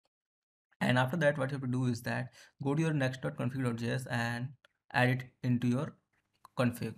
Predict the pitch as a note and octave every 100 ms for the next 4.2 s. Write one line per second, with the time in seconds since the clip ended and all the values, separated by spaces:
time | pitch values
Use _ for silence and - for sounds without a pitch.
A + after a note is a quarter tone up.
0 | A#2 D#3 D3+ _ _ - - _ - C3+
1 | C3 B2 B2 B2 - - _ _ B2+ B2+
2 | D3+ D#3 D3 B2 C3+ - B2+ C3+ B2+ B2+
3 | B2+ C3 B2 A#2+ A#2 C3 C#3+ D#3 C3+ A#2+
4 | A#2 C3